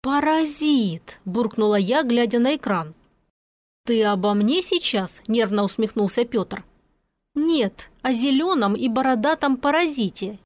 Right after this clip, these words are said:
Я повернула экран к нему. Новоявленный вампир сначала отшатнулся от открывшейся картины, а потом разразился диким хохотом. Пончик, оставшись без присмотра, включил музыкальный канал –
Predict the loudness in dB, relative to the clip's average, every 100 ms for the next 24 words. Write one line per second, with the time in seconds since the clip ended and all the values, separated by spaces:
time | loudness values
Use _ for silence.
0 | -2 0 0 0 0 2 2 0 2 0
1 | 0 0 -2 -2 0 0 -2 -8 _ _
2 | _ _ _ _ -4 -2 0 2 2 2
3 | 2 2 2 0 2 0 0 -4 -2 0
4 | 0 0 -2 -2 0 0 0 -2 -2 -2
5 | -2 -2 0 -2 -4 -2 -4 -4 -4 -6
6 | -6 -14 _ _ -4 -2 0 0 0 2
7 | 2 2 0 0 0 0 0 -2 -2 -4
8 | 0 -2 -2 -10 -12 -12 _ _ _ _
9 | _ _ -4 0 0 0 -4 -8 -8 -6
10 | -4 0 0 0 -4 -2 -4 -4 -2 0
11 | 2 0 -2 -6 -2 -2 0 2 2 2
12 | 0 0 2 0 0 0 2 0 -2 -6